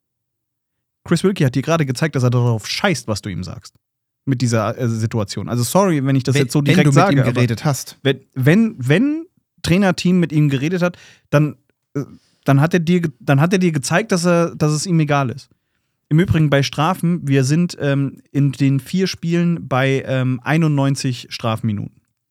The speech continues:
Speaker 1: Das ist im Schnitt zweiundzwanzig Komma sieben fünf.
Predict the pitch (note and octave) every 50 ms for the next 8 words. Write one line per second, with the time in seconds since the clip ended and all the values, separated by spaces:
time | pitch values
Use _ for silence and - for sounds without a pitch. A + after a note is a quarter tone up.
0 | _ _ _ _ _ _ _ _ _ _ _ _ _ _ _ - C#3 B2 - E3
1 | D3 - D3 C#3 - - D#3 D#3+ - - - - C3+ C3+ D3+ F3 F#3+ F#3+ F3 -
2 | - - C3+ D3 D3+ - D3 B2+ - - - C#3+ C#3 C#3 C3 B2 A#2+ B2+ C#3+ C3
3 | B2+ B2 - - B2+ A2 G2 - - _